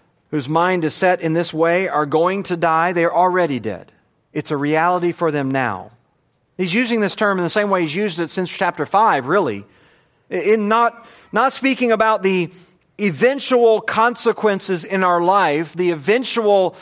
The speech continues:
death that will come to us, but using it as he did even back in chapter five. If you go back there, remember in verse twelve,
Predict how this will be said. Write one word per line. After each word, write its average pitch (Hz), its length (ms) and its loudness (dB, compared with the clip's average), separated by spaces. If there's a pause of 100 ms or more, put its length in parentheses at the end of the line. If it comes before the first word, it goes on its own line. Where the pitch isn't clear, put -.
(280)
death 202 420 0
that 175 140 2
will 165 140 2
come 214 300 0
to 135 220 -2
us, 101 420 -8 (720)
but 214 160 2
using 269 460 2
it 233 160 2
as 226 200 2
he 233 120 -2
did 233 340 4
even 277 380 2
back 254 260 0
in 226 100 -2
chapter 226 380 0
five. 156 560 2
If 160 140 -10
you 185 60 -8
go 214 120 0
back 208 220 0
there, 208 340 2 (220)
remember 202 360 0
in 175 80 -2
verse 185 220 0
twelve, 175 540 0